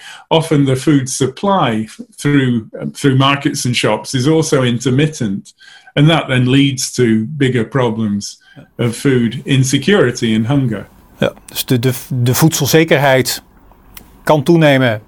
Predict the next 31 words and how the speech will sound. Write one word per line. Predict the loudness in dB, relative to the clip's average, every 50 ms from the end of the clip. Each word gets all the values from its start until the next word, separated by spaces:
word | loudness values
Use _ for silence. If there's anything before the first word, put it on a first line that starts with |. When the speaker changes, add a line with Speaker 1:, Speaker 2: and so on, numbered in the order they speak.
| _ _
Speaker 2:
op | -8 -4
het | -4 -2
moment | 0 0 0 0 0
dat | 0 0 0
er | 0 -2 -2 -4 -8 -12 -20 -20 -20 -20 -20 _ -20 -20 -20
vaker | -8 -2 0 0 2 2 0 0 -2 -4 -6 -14 -20 _ _ _ _ _
geoogst | -14 -8 -4 -2 0 2 2 2 0 -2 -6 -4
zou | -2 -2 0
kunnen | 2 2 2 2 4
worden. | 2 2 2 0 -4 -10 -14 _ _ _ -20 -20 -20 -20 -20 -20 -20 -20 -20 -20 -20 -20 -20 -20 -20 -20 -20 -20 -20 -20 -20 -10
Ehm, | -4 0 2 2 4 2 2 2 0 -2 -2 -4 -6 -10 -16 _ -12
de, | -6 -4 -4 -4
de, | -6 -6 -2
vaker | 0 2 2 2 2 2
oogsten | 2 2 2 2 0
is | 0
het | 0 0
probleem | 2 2 2 2
niet. | 2 2 0 -2 -4 -10 -14 _ _ _ -20 -20 -20 _ _ _ -20 -10 -4
Hè, | -2 -2 -2 -2 -2 -4 -4
de, | -2 0 0 0 0
de, | -2 -2 -2 -4 -4
de, | -4 -4 -4 -4
de | -2 0
voedselzekerheid | -2 0 0 0 2 2 2 4 2 2 2 2 2 2 0 -2 -6 -4
die | 0 2 2
daaruit | 4 4 4 4 2 0 -2 -2 -2 -2 -2 -2
voortvloeit, | -2 0 0 0 0 -2 -4 -2 0 0 0 0 -2 -2
dat | 0 0 0 0
is | 0 -2 -4 -4 -6 -8 -10 -10 -6
wellicht | -2 0 0 0 0 -2 -4 -10 -12 -14